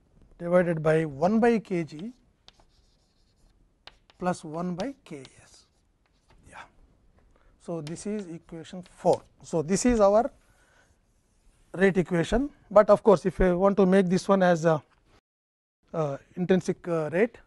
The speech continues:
so then I have to divide by some, uh, area or volume of the particle or weight of the particle, whatever. Okay. So, four pi R square, that means I have just added these two and then separated again D N A by D T. That is all, you know,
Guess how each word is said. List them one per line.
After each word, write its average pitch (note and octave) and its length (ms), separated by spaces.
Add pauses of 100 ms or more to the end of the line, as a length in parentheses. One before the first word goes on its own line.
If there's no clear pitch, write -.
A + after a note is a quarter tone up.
(260)
so F3 180
then F#3 220
I F3+ 40
have E3+ 160
to E3+ 60
divide F3+ 280
by F3 280 (1120)
some, G#3 400
uh, C#3+ 400
area E3 380 (100)
or E3 120
volume E3 320
of D3+ 100
the D3 80
particle F#3 460
or C#3+ 120
weight E3+ 260
of F3+ 120
the D#3+ 100
particle, D#3 400 (240)
whatever. D3 340 (480)
Okay. F3+ 220 (460)
So, G3 240
four G#3 160
pi F#3+ 160
R F3+ 100
square, F#3+ 220
that G3+ 160
means C4+ 280
I G3+ 100
have F#3+ 120
just A#3+ 240
added A3 340
these G3 200
two C#4+ 240 (280)
and G3+ 160
then G#3+ 80
separated G3+ 380
again G3 240
D F#3 160
N F#3 120
A F3 100
by G3 160 (560)
D D#3 140
T. F3+ 140 (1400)
That D#3 100
is - 60
all, C#3 120
you D#3 100
know, C#4 100